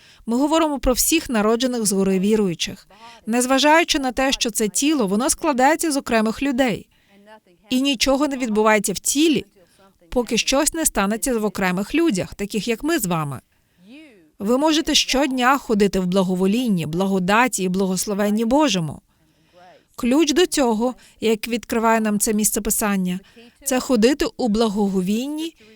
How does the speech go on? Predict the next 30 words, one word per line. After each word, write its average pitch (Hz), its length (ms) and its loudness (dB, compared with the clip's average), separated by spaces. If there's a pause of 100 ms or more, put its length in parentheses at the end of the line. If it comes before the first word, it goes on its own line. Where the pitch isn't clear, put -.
(160)
і 254 120 -2
пошані 208 580 4
до 190 160 4
Бога. 175 520 -2 (1600)
І 220 120 2
ми 320 200 4
поговоримо 320 640 4
про 220 140 0
це, 214 200 0
можливо, 226 360 0
у 254 40 0
нас 247 180 -4
не 233 60 -2
буде 214 200 2
часу 220 280 -2
поговорити 214 420 -2
про 214 120 -4
це 214 160 -2
докладніше. 214 800 0 (1200)
Дозвольте 240 520 0
мені 233 180 -2
спочатку 233 480 -2
дати 226 280 0
вам 220 140 -2
ще 254 280 0
одне 208 200 0
місце 208 280 -2
Писання 254 500 -2
з - 100 0
Приповістей. 190 920 -4